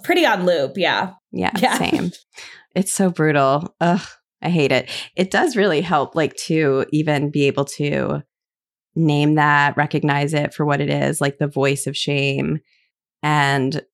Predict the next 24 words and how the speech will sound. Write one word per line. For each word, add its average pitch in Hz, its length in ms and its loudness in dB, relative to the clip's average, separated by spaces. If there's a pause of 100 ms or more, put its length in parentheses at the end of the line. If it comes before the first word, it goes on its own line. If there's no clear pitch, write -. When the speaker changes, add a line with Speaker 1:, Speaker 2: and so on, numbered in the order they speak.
(140)
Speaker 2:
be 151 180 2
able 147 180 0
to - 100 -4
be, 156 120 0
like, 127 220 -2
playful 131 360 -2
about 151 280 2
it 165 140 -4
because, 139 680 0 (500)
like, 175 180 0
I 170 80 0
feel 185 140 0
like 160 180 0
when 156 80 -2
I 151 80 0
was 143 200 -4
younger, 139 720 0 (600)
that 147 280 2 (260)
thought 135 540 0 (160)
sat 151 600 0 (320)
so 143 580 -2
heavy 147 520 -4
in 127 160 -4
me. - 400 -10